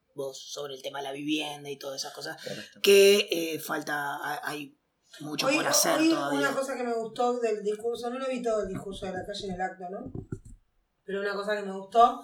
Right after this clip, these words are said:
Speaker 3: es que dijo bien claro que un país no se gobierna con el cincuenta por ciento de la gente. Lo cual me parece muy sabio y muy honesto de su parte entender que tiene medio país que no lo votó.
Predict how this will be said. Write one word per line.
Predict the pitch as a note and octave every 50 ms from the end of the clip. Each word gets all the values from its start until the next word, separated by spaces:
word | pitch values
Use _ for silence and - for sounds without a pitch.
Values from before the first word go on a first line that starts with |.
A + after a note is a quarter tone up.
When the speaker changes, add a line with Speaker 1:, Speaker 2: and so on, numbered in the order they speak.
| -
Speaker 3:
es | - - - - - - _ _ - - -
que | - G#3+ G#3 G3+ G3
dijo | G3 G#3+ G#3 G#3 A3+ A3+
bien | A3 A3 G#3+ G#3+ G3+
claro | - G#3+ G#3 G#3+ A3 A3 G#3+ G#3+
que | A3+
un | G#3+ G#3+
país | G3+ G3 G3
no | G3+ G#3+
se | - G#3+
gobierna | F#3+ F#3+ F#3+ F#3+ F#3 F#3+ G3+ F#3+
con | G3 F#3+ F#3
el | F#3
cincuenta | - F#3+ F3+ F#3+ F#3+ F#3+ F#3
por | F#3 F3+
ciento | - G3+ F#3 E3 F3+ F3+
de | F3
la | E3+ E3+
gente. | - - - - - _ _ _ _ _ _ - - _ _ _ _ _ _ _ _ _ _ _
Lo | G#3 A3+ C4 B3+ B3
cual | C4+ C4 B3+ B3+ B3+ C4 C#4 - - - - _ _ _ _ _ _
me | - G#3+ G#3+
parece | G#3 A3 A3 G#3+ A#3 B3
muy | A#3 A#3 A#3 A3+
sabio | - C#4 B3+ B3 A#3+ A#3+ A#3+ B3 B3+ D4 E4+ - - - - _ -
y | G#3
muy | G#3 G#3+ A3
honesto | A3+ A3+ A3+ A3+ A3+ A3+ C4
de | B3+ B3+
su | B3 B3 F#3+
parte | A3+ A3 G#3+ G3+ G3+ A#3+ D4 D#4 C#4+
entender | G#3+ G3 F#3+ G3 G3 G3 G3 G3+ G3 F#3+
que | B3+ B3+
tiene | - A3 A3 A3+ A3+ A#3+ C4+
medio | C4+ B3+ B3+ B3 C4 C4 B3+
país | B3 A3+ A3 A3+ A3+
que | - D#4
no | D#4 C#4
lo | B3 A#3
votó. | A#3+ B3+ B3 B3+ A3+ A3 - - - -